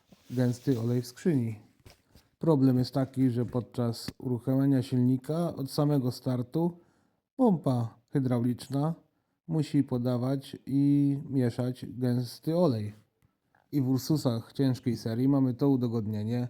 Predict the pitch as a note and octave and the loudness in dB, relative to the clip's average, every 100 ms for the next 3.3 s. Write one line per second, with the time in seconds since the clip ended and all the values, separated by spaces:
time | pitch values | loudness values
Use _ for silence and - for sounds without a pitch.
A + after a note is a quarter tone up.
0 | - _ _ - A#2 A#2 G#2+ - - B2 | -10 _ _ -6 -2 -2 -4 -8 -8 -4
1 | A#2 A2 G2+ - A2+ B2 A#2 A2+ B2 A#2+ | -4 -4 -8 -6 -2 0 0 0 -2 -2
2 | A#2+ A#2 A2+ A2 C3 B2 A#2 A2 A#2 A#2+ | -2 0 -4 -4 -2 0 -2 -2 -2 0
3 | A#2 A2+ A2 | -2 -4 -4